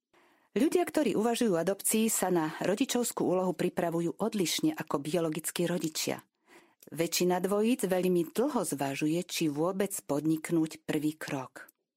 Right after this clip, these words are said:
Treba povedať, že v súčasnosti je u nás oveľa viac žiadateľov o adopciu ako detí, ktoré možno adoptovať. Uchádzači sú teda v nevýhode, pretože väčšina z nich zrejme nebude uspokojená. Adopcia je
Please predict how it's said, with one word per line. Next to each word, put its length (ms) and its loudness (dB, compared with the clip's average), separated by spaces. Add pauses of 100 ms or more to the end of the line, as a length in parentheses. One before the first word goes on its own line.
(880)
Treba 240 2
povedať, 480 2
že 160 -2
v 80 -4
súčasnosti 800 2
je 80 -4
u 80 4
nás 400 2
oveľa 480 0
viac 400 0
žiadateľov 880 0
o 80 -2
adopciu 640 -2
ako 240 -2
detí, 400 0
ktoré 320 -2
možno 320 0
adoptovať. 720 -6 (480)
Uchádzači 560 0
sú 160 -2
teda 320 0
v 160 4
nevýhode, 480 0
pretože 480 -2
väčšina 400 0
z 160 -2
nich 160 0 (480)
zrejme 400 0
nebude 400 0
uspokojená. 800 -6 (1040)
Adopcia 480 0
je 240 2